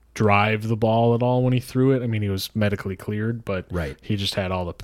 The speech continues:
Speaker 1: the pain throwing the ball that he couldn't really put any zip on it. But
Speaker 2: Right.
Speaker 1: yeah, so.
Speaker 2: So, I mean, uh,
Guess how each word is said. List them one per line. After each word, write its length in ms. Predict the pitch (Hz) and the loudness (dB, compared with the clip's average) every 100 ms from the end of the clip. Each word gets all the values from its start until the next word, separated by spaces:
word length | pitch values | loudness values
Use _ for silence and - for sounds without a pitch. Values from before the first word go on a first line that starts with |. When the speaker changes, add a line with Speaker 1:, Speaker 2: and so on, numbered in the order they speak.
| - | -10
Speaker 1:
the 100 | - | -6
pain 480 | - 113 107 98 98 | -2 -2 0 -4 -6
throwing 400 | - 110 104 98 | -6 -4 -4 -6
the 60 | 92 | -8
ball 240 | 90 87 | -8 -8
that 140 | 90 87 | -8 -10
he 60 | |
couldn't 260 | 87 98 90 | -10 -12 -10
really 220 | 90 85 | -10 -10
put 200 | - 107 | -8 -8
any 200 | 90 85 | -6 -8
zip 260 | 92 104 - | -6 -6 -6
on 220 | 101 85 | -8 -6
it. 160 | 82 - | -10 -10
But 180 | - 82 | -12 -8
Speaker 2:
Right. 240 | 87 76 73 - - - | -4 -4 -6 -12 -12 -2
Speaker 1:
yeah, 360 | 101 90 85 | 0 0 -4
so. 420 | - - 90 85 - - - | -4 -2 -2 -2 -6 -14 -16
Speaker 2:
So, 160 | - 202 | 6 10
I 60 | 190 | 12
mean, 260 | 185 170 | 12 10
uh, 1000 | 151 104 - 143 139 131 120 117 104 98 | 6 2 -2 2 4 4 4 4 2 -2